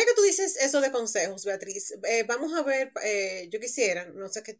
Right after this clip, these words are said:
opinan las chicas, Vero y Andel, pero yo creo como que para poder ir cerrando este capítulo,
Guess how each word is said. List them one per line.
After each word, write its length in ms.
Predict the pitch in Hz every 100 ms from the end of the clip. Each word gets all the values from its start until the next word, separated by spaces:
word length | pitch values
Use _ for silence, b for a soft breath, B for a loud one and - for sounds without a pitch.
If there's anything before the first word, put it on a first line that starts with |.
| -
opinan 280 | 196 214 214
las 120 | 220
chicas, 400 | - 208 - 190
Vero 360 | 185 180 196 196
y 120 | 190
Andel, 240 | 202 185 185
pero 140 | 226
yo 80 | 269
creo 180 | 339 339
como 240 | 277 247
que 320 | - 226 208 b b b _
para 180 | 233 220 220 - -
poder 240 | 226 233
ir 80 | 311
cerrando 560 | 302 269 240 240 240 240
este 240 | 214 233
capítulo, 600 | 233 226 180 - 190 185